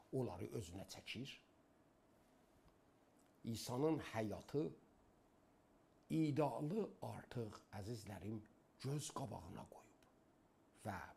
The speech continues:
bu ideal əsrlər ərzində insanların ürəyini yer üzünün hər yerində ləms edib,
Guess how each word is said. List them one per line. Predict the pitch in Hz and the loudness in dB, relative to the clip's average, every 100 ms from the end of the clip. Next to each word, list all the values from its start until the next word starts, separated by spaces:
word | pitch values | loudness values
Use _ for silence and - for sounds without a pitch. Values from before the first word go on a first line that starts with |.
| - | -18
bu | - 208 262 - | 6 8 8 4
ideal | 151 127 95 92 - 151 147 - - - - - - | 4 4 2 -2 4 6 4 0 -16 -20 -20 -20 -2
əsrlər | - 214 226 214 - 220 214 302 302 | 8 10 10 10 6 6 12 12 12
ərzində | 240 143 139 104 104 104 - - - - 139 | 12 10 4 2 2 0 -2 -14 -18 0 6
insanların | 147 139 - 143 135 127 139 185 160 - | 8 8 2 2 2 2 4 4 4 2
ürəyini | 117 104 101 90 - 101 110 107 - - - - - - | -2 0 -2 -4 -2 0 0 -2 -12 -20 -20 -20 -20 -8
yer | 113 165 202 | 4 8 8
üzünün | 156 92 120 110 98 - | 8 4 2 2 -2 -6
hər | - - 381 392 302 | -6 12 12 12 12
yerində | 320 233 202 170 139 143 120 | 6 10 12 10 8 8 8
ləms | 98 160 196 160 113 | 8 12 12 12 8
edib, | 123 120 104 | 2 2 -2